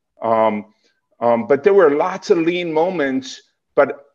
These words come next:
you know, sometimes because you're so passionate at what you do, you don't even recognize how lean they are.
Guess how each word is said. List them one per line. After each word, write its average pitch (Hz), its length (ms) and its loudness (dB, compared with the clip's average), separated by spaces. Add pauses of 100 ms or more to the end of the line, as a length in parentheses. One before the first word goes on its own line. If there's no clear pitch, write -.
you 151 160 0
know, 147 160 2
sometimes 175 1080 -2
because 147 440 -2
you're 131 320 -2
so - 320 0
passionate 156 720 -2
at 139 180 0
what 143 260 -2
you 139 80 -8
do, 139 440 -4 (640)
you 120 140 -6
don't 147 240 0
even 127 320 -6
recognize 107 800 -6
how 107 220 -6
lean 107 340 -4
they 98 180 4
are. 98 300 0